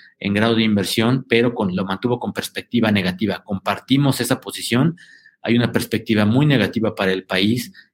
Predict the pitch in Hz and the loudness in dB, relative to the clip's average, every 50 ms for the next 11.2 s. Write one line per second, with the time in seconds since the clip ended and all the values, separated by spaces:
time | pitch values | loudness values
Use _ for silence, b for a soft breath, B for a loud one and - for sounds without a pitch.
0 | _ _ - 104 101 101 101 101 92 98 - - - 117 123 123 120 123 - - | _ _ -2 0 2 2 2 2 0 -2 -4 -4 0 0 0 0 0 -4 -6 -8
1 | - 104 87 - - 127 123 127 123 - 113 104 95 98 95 - 123 117 120 120 | -6 -6 -4 -2 -2 0 0 0 0 0 0 0 2 2 0 0 0 0 0 0
2 | 107 107 104 - - 101 92 - - 98 92 92 92 95 - _ - 107 104 107 | 0 -2 -4 -4 -4 -6 -6 -6 -6 -6 -6 -6 -6 -8 -10 _ -4 -2 0 2
3 | 117 117 110 98 98 92 - - 101 - - - 101 110 123 127 120 107 101 95 | 2 2 0 0 -2 -2 -4 -6 -6 -8 -8 -4 0 2 2 4 4 2 2 0
4 | 95 - - 127 123 - 123 120 120 117 120 131 123 - - 104 - 107 107 104 | -2 -2 -4 -4 -2 0 2 2 2 2 0 0 -2 -2 -6 -6 -4 0 0 0
5 | 98 - - 98 101 107 107 104 B B B B B B _ - 113 110 107 110 | -2 -2 -2 0 0 0 0 -2 B B B B B B _ -2 0 0 2 2
6 | 107 107 104 92 101 98 98 98 - 104 101 101 90 - 117 107 - - b b | 2 2 2 2 2 0 0 0 -2 0 0 0 0 0 -2 -2 -2 -4 b b
7 | b b b - - 101 92 - - - 104 - - 101 - - 92 92 92 90 | b b b -4 -4 -4 -2 -4 -4 -4 -4 -2 -2 -6 -2 0 0 0 0 0
8 | 87 87 95 98 87 92 95 92 - - 90 92 90 85 - b b b b b | -2 -2 -2 -4 -4 -4 -8 -12 -10 -8 -6 -6 -4 -6 -8 b b b b b
9 | b _ - 104 107 110 107 107 117 123 131 131 123 123 113 110 117 120 117 113 | b _ -6 -2 0 2 2 4 4 2 2 2 2 2 2 2 2 2 2 2
10 | 107 - - 98 92 92 95 92 95 90 98 95 95 92 - - - 85 80 - | 0 -2 -4 -4 -4 -2 -2 -4 -4 -6 -6 -8 -8 -8 -10 -10 -12 -12 -12 -12
11 | - 190 190 | -16 -20 -20